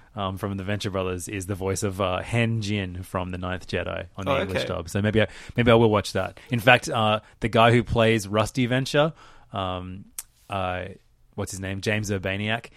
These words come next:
Speaker 2: Hmm.
Speaker 1: He showed up in, uh, the first episode of season two of The Morning Show,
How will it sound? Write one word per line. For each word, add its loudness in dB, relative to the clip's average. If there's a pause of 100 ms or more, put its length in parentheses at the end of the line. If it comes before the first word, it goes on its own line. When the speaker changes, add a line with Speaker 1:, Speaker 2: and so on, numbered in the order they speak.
(100)
Speaker 2:
Hmm. -6
Speaker 1:
He 2
showed 2
up 0
in, -4
uh, -2
the -6
first -2
episode -2
of -6
season -4
two 2
of 0
The -4
Morning -2
Show, 0